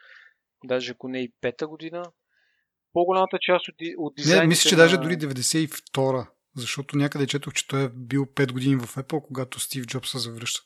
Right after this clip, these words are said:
Speaker 2: а, Стив Джобс се връща деветдесет и седма.
Speaker 1: Да.
Speaker 2: Тоест
Speaker 1: Добре.
Speaker 2: деветдесет и втора.
Speaker 1: Не, не бях сигурен за
Speaker 2: Да,
Speaker 1: годината,
Speaker 2: няма
Speaker 1: но
Speaker 2: значение.
Speaker 1: да речеме много години,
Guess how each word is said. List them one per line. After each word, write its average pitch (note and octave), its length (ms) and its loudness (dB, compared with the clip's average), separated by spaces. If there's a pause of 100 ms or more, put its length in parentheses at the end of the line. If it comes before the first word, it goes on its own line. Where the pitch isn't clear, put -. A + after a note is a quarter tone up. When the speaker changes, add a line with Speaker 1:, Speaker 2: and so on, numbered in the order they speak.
Speaker 2:
а, B2+ 120 -10
Стив - 240 -6
Джобс A#2+ 200 -6
се - 100 -6
връща B2 300 -6
деветдесет A#2+ 360 -6
и A#2 40 -4
седма. A#2+ 280 -6 (800)
Speaker 1:
Да. C3+ 380 -2
Speaker 2:
Тоест C3 280 -6
Speaker 1:
Добре. G3+ 160 2
Speaker 2:
деветдесет C3+ 380 0
и - 80 -16
втора. B2 220 -6
Speaker 1:
Не, F#3 180 -6
не G3 140 -4
бях G#3+ 200 6
сигурен D3+ 320 0
за C3 100 -8
Speaker 2:
Да, - 20 -18
Speaker 1:
годината, D3 320 2
Speaker 2:
няма G#3+ 140 -2
Speaker 1:
но E3 60 0
Speaker 2:
значение. A3+ 280 -2 (260)
Speaker 1:
да F#3+ 100 0
речеме A#3 580 0 (180)
много F#3+ 220 4
години, A2 280 -8